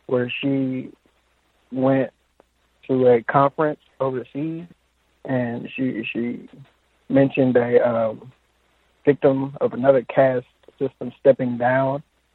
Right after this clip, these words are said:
and, and she felt like it, when he stepped down, she was elevated. I think she views her late partner in the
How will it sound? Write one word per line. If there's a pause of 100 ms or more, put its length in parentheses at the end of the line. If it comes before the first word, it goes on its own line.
(120)
and, (320)
and
she
felt
like (1600)
it, (540)
when
he
stepped
down,
she
was
elevated.
I
think (140)
she (720)
views
her (840)
late (1500)
partner
in
the